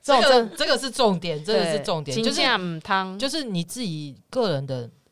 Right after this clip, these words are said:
Speaker 2: 社交生活还是必须要有，
Speaker 1: 对。
Speaker 2: 千万不要变成马子狗。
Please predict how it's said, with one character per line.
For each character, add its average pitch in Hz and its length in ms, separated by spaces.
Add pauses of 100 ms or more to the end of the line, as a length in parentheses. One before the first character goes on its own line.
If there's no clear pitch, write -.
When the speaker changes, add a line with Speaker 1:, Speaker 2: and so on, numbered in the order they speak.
Speaker 2:
社 196 240
交 147 200
生 147 220
活 - 300
还 131 140
是 165 140
必 160 140
须 139 180
要 120 180
有， 98 260
Speaker 1:
对。 127 200
Speaker 2:
千 220 200
万 226 160
不 165 80
要 160 100
变 165 180
成 143 160
马 117 260
子 - 200
狗。 - 240